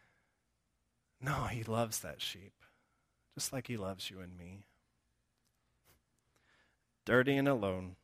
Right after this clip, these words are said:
he picks us up just so that we can rest in his goodness,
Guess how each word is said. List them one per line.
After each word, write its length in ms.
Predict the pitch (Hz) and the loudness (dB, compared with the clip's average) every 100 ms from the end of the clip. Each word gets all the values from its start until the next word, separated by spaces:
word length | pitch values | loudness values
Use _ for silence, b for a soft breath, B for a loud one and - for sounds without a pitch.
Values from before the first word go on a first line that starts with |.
| _ _ _ _ _ _ _ _ | _ _ _ _ _ _ _ _
he 80 | 123 | -6
picks 320 | - 127 - | 0 0 0
us 160 | 131 - | 0 0
up 200 | 98 - _ _ | -2 -4 _ _
just 160 | - - | -4 -2
so 80 | 127 | -2
that 100 | 117 | -2
we 80 | 117 | -2
can 220 | 113 101 | -2 0
rest 380 | 110 120 - 110 | 6 6 4 -2
in 80 | |
his 180 | 95 95 | -8 -10
goodness, 640 | - 82 - - - - | -10 -16 -18 -14 -12 -12